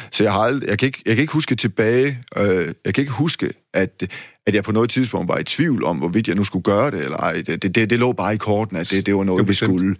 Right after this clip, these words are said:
Speaker 2: Ja.
Speaker 1: Ja. Og, og, og det, det var en vidunderlig tur. Vi var i Pakistan, og vi var i Indien, og vi var i Nepal, og
Speaker 2: Den kunne du ikke tage i dag, den samme tur, kan man sige.
Speaker 1: Nej,
Speaker 2: I hvert fald,
Speaker 1: og,
Speaker 2: ja.
Speaker 1: men, men det skal også med, og det skal også med i billedet, fordi det kan jo godt komme til at lyde sådan, øh,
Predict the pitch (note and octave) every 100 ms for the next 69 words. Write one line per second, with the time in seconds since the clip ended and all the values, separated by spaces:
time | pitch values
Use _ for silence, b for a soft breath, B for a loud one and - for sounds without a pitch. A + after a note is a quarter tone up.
0 | - G#2 F#2+ F#2+ B B B B _ G2+
1 | F#2 G2 - G2 - - G2 G2+ G2 G#2
2 | G2+ G#2 G#2+ B2 C3+ G2+ F#2 A#2+ F#2+ E2+
3 | F2+ F2 E2 G2+ G#2+ F#2+ - E2 D#2+ F2
4 | F2 E2+ D#2+ G2+ G#2 - C2 B1 - D2
5 | E2 G2 G#2+ - D2 - - D#2+ - B
6 | B B B - A#2 A2 A#2+ - A#2 G#2
7 | A2 G2 G2+ G2+ G2+ A2 F#2 E2+ F2+ G#2
8 | G#2+ C3+ C#3 A#2 A2+ A#2+ B2+ B2 A2 A2+
9 | B2+ - B2 C#3 A#2+ F2 G#2 A2+ - B2+
10 | A#2 A#2+ A2+ - A2+ A#2+ G#2+ - - -
11 | E2 D#2+ G2 G#2 F#2+ G2+ - F2+ G2 F#2
12 | F#2 G2 G2 F2 E2+ D2+ A#1 C#2